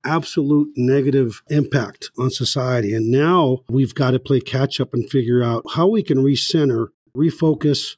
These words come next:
and reestablish some normalcy. Because I don't know about you and where you live, but it just seems to me that when I look around, the whole nation and almost, you know, we look at around the world, we've been off our axis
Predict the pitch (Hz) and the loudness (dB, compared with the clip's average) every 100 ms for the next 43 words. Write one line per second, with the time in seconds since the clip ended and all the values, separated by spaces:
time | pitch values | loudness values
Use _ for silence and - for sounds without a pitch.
0 | - 143 127 151 151 - 156 143 143 135 | -8 -2 0 2 0 0 0 0 0 0
1 | 135 - - - - 151 135 127 131 160 | 0 -2 -8 -12 -8 -2 0 2 2 2
2 | 143 113 127 110 117 123 131 254 180 165 | 0 -2 -4 -4 -6 -6 -6 -4 -2 -2
3 | 156 151 139 123 120 - 151 175 107 101 | 0 0 0 -2 -4 -2 2 2 0 -4
4 | 113 117 120 160 135 113 110 101 127 127 | -2 -2 0 0 0 -2 -4 -6 -8 -4
5 | 156 - 156 139 131 131 131 117 120 123 | -4 0 2 2 0 2 2 2 0 -2
6 | 123 117 127 - 120 127 117 104 _ 131 | -2 0 0 0 0 0 0 -4 _ -8
7 | 139 - 165 165 151 143 139 139 135 156 | -6 -2 2 2 0 -4 -4 -2 2 2
8 | 165 - 131 123 123 117 139 139 - - | 2 2 0 0 -2 0 2 2 0 0
9 | 147 117 117 127 - 127 131 127 113 139 | 0 0 -2 -2 -2 0 0 0 2 2
10 | 170 131 - _ _ 117 131 156 147 123 | 2 -2 -12 _ _ 0 2 2 2 -2
11 | 110 123 131 - - 101 | -4 -2 -2 -2 -6 -8